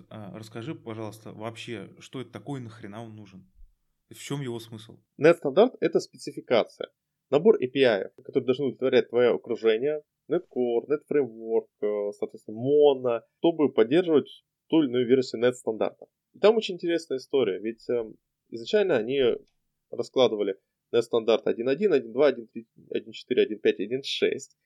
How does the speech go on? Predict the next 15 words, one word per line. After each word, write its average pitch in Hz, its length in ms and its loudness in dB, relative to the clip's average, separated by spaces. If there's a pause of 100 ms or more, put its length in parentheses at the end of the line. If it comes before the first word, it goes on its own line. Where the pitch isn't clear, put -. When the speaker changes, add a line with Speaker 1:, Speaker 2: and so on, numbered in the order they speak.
(320)
Speaker 2:
И 147 260 -8
с - 120 -16
каждой 127 300 2
новой 131 260 2
версии 196 300 4
добавляли 127 520 2
новые 123 420 -2
A - 120 -6
P 120 120 0
I. 98 260 0 (880)
Проблема 160 380 2
была 139 200 2
в 139 60 -20
том, 208 160 0
что - 400 2